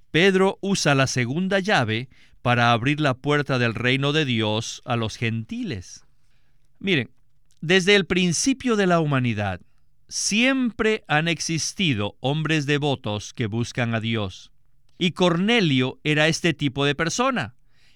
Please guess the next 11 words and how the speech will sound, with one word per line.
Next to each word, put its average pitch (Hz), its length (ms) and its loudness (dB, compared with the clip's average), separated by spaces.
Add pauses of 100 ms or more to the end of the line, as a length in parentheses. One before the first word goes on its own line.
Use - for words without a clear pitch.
(160)
Él 196 440 4
y 143 200 2
toda 185 420 0
su 170 160 -2
familia 110 600 -2 (140)
temían 147 460 0
a 190 80 2
Dios 147 500 0 (220)
y 139 220 0
eran 185 260 2
devotos. 165 840 -2